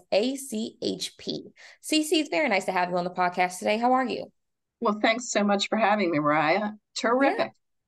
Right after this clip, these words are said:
Speaker 1: Of course. Thank you so much for being on here. I'm very excited to talk to you today. Uh, but before I get in depth with my questions, I wanna ask you, can you please introduce yourself and telling us a bit about your background?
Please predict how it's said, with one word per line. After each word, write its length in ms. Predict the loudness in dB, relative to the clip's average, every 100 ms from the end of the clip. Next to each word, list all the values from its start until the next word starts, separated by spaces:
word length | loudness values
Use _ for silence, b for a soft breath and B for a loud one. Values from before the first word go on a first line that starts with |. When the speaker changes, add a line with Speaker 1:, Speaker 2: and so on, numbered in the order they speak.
| 0
Speaker 1:
Of 200 | 0 0
course. 420 | 2 6 6 4
Thank 220 | 0 0
you 80 | -2
so 260 | 0 0 2
much 260 | 2 0
for 120 | -2
being 280 | -2 0 0
on 320 | 0 2 2
here. 160 | 2 0
I'm 80 | 2
very 220 | 4 2
excited 400 | 2 0 0 -2
to 60 | -2
talk 200 | -4 -2
to 60 |
you 60 | -10
today. 540 | -8 -2 2 2 0 B B B -2
Uh, 200 | 2 2
but 180 | 0
before 200 | 0 0
I 140 | 2 0
get 400 | 2 2 2 0
in 200 | -4 -2
depth 300 | 2 2 0
with 180 | -6 -4
my 280 | -2 -2 0
questions, 420 | 0 0 -2 0
I 60 |
wanna 220 | 0 0 0
ask 340 | -2 -4 -4
you, 180 | 0 0
can 100 | -2 B -6
you 160 | -4
please 240 | 0 0 0
introduce 400 | -4 -4 -2 -2
yourself 500 | -2 2 2 2 -2
and 100 | -4
telling 300 | -2 0 0
us 160 | -2
a 40 | -2
bit 140 | 0
about 240 | 0 -2
your 60 | -2
background? 480 | -2 -2 -4 -6